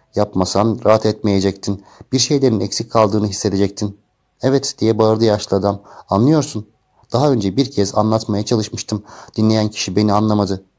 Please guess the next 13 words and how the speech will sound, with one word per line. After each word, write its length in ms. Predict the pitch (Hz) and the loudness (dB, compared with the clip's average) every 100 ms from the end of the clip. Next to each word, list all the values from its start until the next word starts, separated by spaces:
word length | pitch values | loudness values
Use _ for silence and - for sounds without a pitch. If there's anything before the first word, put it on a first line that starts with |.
| _ _ _ | _ _ _
Bunu 180 | 117 120 | -2 -2
kendim 360 | 104 98 117 | -2 2 2
için 200 | 107 - | 0 0
yapıyorum. 500 | 101 95 101 98 98 - - - | -2 -2 -2 -2 -4 -10 -20 -6
Güneşe 260 | 123 123 143 | 0 2 2
yardımcı 500 | 107 101 110 110 113 | 2 2 0 -2 -2
olmadığını 580 | - 156 135 98 104 | 2 2 2 2 0
söyleyemem. 600 | 143 143 127 127 123 98 - _ - | 2 2 4 4 2 0 -4 _ -8
Ama 240 | - 104 - | -2 0 0
aslında 440 | 110 - 101 95 | -2 -2 -2 -2
kendim 360 | 92 95 107 104 | 0 0 0 0
için 200 | - 98 | 0 -2
yapıyorum. 500 | 92 - 92 92 | -2 -2 -2 -2